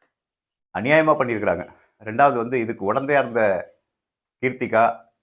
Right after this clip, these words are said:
ஜெபஜீவ பிரியா, ஹரிப்பிரியா, இவங்க எல்லாருக்குமே வந்து தூக்கு தண்டனை கொடுக்கணும். முதல்ல வந்து அவ, ரவிக்குமார் வந்து அந்த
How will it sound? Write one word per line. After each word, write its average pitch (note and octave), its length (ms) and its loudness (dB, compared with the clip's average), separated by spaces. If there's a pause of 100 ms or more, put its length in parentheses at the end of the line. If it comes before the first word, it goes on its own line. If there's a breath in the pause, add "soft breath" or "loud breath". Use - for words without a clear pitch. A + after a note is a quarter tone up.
(240)
ஜெபஜீவ A#2+ 460 -2
பிரியா, G#2 480 -2 (640)
ஹரிப்பிரியா, G#2+ 640 -2 (1080)
இவங்க G#2 260 -6
எல்லாருக்குமே D#3 680 6
வந்து C#3 260 -2 (1000)
தூக்கு D#3+ 260 -2
தண்டனை A2+ 280 0
கொடுக்கணும். F#2 400 -8
முதல்ல A#2+ 160 0
வந்து B2 260 0
அவ, G2+ 440 0 (540)
ரவிக்குமார் C#3+ 500 2
வந்து B2+ 420 0
அந்த A2 200 -2